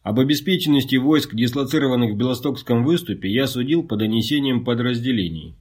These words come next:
одно из которых, самое типичное, привожу здесь полностью. Восемнадцатого июня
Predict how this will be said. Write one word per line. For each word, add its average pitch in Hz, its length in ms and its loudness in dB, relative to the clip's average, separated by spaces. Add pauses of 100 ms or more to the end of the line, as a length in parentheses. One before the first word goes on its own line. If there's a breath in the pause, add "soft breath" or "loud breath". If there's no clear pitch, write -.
(120)
одно 123 300 2
из - 120 0
которых, 147 580 -2
самое 113 340 0
типичное, 98 600 -6
привожу 110 400 -2
здесь 127 300 -2
полностью. 82 680 -8 (1040)
Восемнадцатого 147 840 0
июня 120 600 0